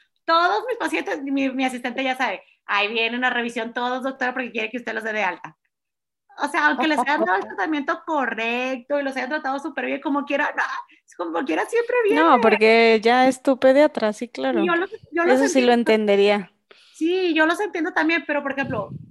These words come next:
Speaker 1: para la única manera en que se me ocurre que un pediatra podría darte cita ya en este instante, si es un pediatra que tiene muchos pacientes,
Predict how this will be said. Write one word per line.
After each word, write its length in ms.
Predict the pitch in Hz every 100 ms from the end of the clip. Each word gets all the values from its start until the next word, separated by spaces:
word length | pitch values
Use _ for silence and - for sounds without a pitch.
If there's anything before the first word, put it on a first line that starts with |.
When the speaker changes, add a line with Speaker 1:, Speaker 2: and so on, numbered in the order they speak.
| -
Speaker 1:
para 200 | 262 247
la 260 | 254 247
única 260 | 254 294 349
manera 220 | 320 285
en 60 | 277
que 100 | 285
se 80 |
me 80 | 247
ocurre 240 | 233 233 240
que 80 | 262
un 80 | 240
pediatra 420 | 262 254 254 240
podría 260 | 220 226
darte 300 | 247 247 247
cita 180 | 262 269
ya 120 | 262 302
en 80 |
este 160 | 330 339
instante, 500 | 330 311 285 285 285 _ _
si 140 | _ 254
es 100 | 254
un 80 | 294
pediatra 320 | 320 302 311
que 80 | 302
tiene 200 | 269 269
muchos 320 | 277 277 294
pacientes, 360 | 294 285 285